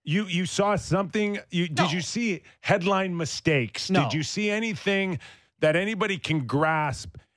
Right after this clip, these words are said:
Speaker 1: and run with? Because I think they just played it completely to the T on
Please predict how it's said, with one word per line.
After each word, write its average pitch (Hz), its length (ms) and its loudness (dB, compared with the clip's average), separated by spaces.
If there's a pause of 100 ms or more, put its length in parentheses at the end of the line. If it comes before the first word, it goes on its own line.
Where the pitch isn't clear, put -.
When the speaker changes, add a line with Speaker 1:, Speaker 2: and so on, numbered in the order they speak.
(120)
Speaker 1:
and 143 280 2
run 160 300 2
with? 117 340 -2
Because 135 560 0 (760)
I 175 200 4
think 175 240 0
they 147 160 4
just 135 300 0
played 139 340 2
it 127 200 -2 (180)
completely 170 720 0 (800)
to 143 100 2
the 131 100 4
T 147 540 0 (520)
on 139 260 4